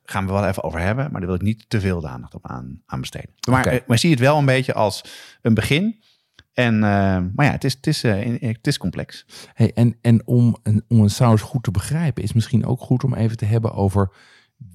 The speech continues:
Speaker 2: welke functie een saus heeft in een gerecht. Wat,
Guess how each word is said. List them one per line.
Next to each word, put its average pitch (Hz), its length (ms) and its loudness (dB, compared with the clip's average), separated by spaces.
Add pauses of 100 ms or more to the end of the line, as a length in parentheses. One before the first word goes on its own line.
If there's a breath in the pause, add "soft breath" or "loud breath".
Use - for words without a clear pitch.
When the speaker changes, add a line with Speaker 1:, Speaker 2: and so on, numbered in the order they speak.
(120)
Speaker 2:
welke 113 480 2
functie - 840 0
een 92 100 0
saus 113 460 -2
heeft 95 400 -2
in 101 160 2
een 90 120 2
gerecht. 90 600 -4
Wat, 107 420 -4